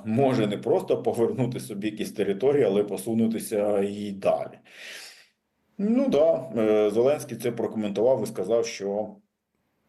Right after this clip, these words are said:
е, Трамп тепер довіряє йому більше, ніж, е, Путіну. Ну, дай Бог, щоб так і,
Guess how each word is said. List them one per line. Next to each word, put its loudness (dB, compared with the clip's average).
е, 0
Трамп 0
тепер 0
довіряє 2
йому -4
більше, -2
ніж, 0
е, 2
Путіну. -6
Ну, -2
дай 2
Бог, 0
щоб -4
так -2
і, 0